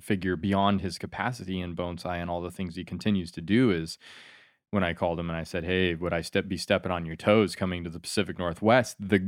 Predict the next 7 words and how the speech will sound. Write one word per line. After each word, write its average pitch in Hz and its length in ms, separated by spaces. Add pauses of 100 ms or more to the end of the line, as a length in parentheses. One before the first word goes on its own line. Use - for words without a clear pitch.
(100)
the 104 140
goal, 110 420
the, 92 280
the 95 300
model 104 380
for 95 200
success - 720